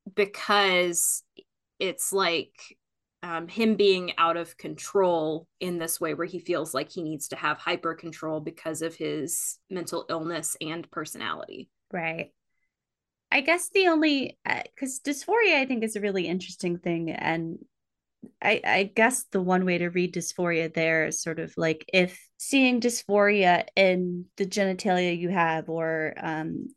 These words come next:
Speaker 2: if you are, you know, a trans guy, but you're having your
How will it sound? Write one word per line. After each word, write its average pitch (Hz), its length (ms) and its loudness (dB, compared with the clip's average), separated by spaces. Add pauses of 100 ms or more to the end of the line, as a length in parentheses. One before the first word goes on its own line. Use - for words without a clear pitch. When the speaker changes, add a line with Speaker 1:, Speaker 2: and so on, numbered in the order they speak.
(100)
Speaker 2:
if 185 260 0
you 175 540 0
are, 160 720 4 (160)
you 175 160 -2
know, 156 120 -2
a - 60 -6
trans 165 720 -2 (160)
guy, 147 480 2
but 143 200 -2
you're 151 120 -4
having 156 400 0
your 143 180 -6